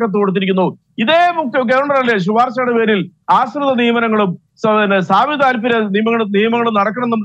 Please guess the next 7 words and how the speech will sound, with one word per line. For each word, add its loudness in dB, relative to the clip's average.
ഏ, 2
നിയമനങ്ങളും 0
നടക്കണമെന്നും -2
പറഞ്ഞു 0
ഈ 2
ഗവൺമെന്റിനെയും 0
മുഖ്യമന്ത്രിയെയും 0